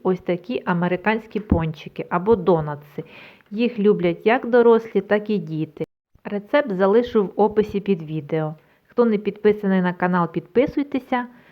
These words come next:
Будемо готувати. До дріжджів у мене с-, пресовані, можна використовувати і сухі. Я додаю тепле молоко,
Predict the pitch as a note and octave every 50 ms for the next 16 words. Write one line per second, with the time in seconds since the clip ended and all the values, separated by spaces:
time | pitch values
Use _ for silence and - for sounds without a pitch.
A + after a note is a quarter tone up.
0 | _ _ _ G3+ G#3+ A#3+ C#4 C#4 C4 B3 A#3+ B3 A#3+ B3 A#3+ A#3 B3 B3+ B3+ B3
1 | - - - - _ _ _ _ _ _ _ _ _ _ _ _ _ _ _ _
2 | _ - F#3 G3 C4+ D4 A#3 G3+ F#3+ F#3+ F#3 F#3+ F#3+ F#3 F#3+ A#3+ C4 B3 - -
3 | G#3 G#3+ A3+ A3+ A3+ A#3 A#3 A#3 A#3 - - - _ B3 A#3+ A#3+ A#3+ - - A#3+
4 | A#3 G#3+ G3+ A3+ A3 A3 A3+ B3+ C#4+ C#4 C#4 A#3+ A3 A3 G#3+ - G#3 G#3+ G3 G#3+
5 | - A#3 A3 G#3+ G#3 G#3 - - F#3+ F#3+ - - F#3 - - - A#3 C#4 D#4 -
6 | - - - - _ _ B3 A#3+ G3 G#3+ F#3 F3 G3+ G3 G3+ G3 G3 G#3 G3+ G3+
7 | G3+ F#3 F#3 E3+ E3+ D#3+ D3+ D3+ D3+ D3 - A3 B3 C#4+ D#4